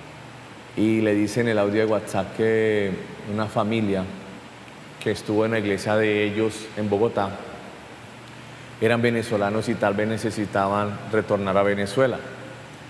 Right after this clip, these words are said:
Pues, eh, le estaban contando a ellos: "No, pues nos fue tan bien, ¿sabes? El Señor tan maravilloso. Estando en plena frontera,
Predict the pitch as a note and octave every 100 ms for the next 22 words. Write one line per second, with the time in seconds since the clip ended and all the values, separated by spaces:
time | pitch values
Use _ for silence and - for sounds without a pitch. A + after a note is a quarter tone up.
0 | - - - - - - A#2+ A2 A2 G#2+
1 | G#2+ - A2 G#2+ G#2 - - A2 - A2+
2 | A#2 A#2+ G#2+ G#2+ G#2 G#2+ G#2+ A2+ A2+ A#2
3 | A#2 A#2 A2+ G#2 - G#2 G2 A2 A2 A2
4 | A#2 A#2+ B2+ - - - G#2+ A2+ A#2 A#2
5 | G#2+ G#2+ G2 F#2+ A2 A2+ G#2+ G#2 G2 F2+
6 | G#2 G#2 A#2 - - - - - - G2
7 | A#2+ A2 B2+ C3 C3 B2+ C3 B2 A2+ G2
8 | A#2+ A2+ G#2